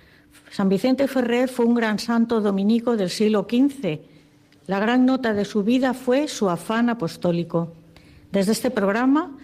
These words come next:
felicitamos a los Vicentes que celebren hoy su santo. Y ya vamos a empezar para explicarles por qué este título,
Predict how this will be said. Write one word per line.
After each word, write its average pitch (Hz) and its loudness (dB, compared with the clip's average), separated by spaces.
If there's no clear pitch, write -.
felicitamos 220 0
a 185 0
los 180 -2
Vicentes 285 0
que 185 -2
celebren 196 2
hoy 247 2
su 196 -6
santo. 160 -2
Y 226 2
ya 254 4
vamos 294 2
a - 2
empezar 262 -2
para 240 -2
explicarles 226 -2
por 208 0
qué 262 2
este 262 -2
título, 214 0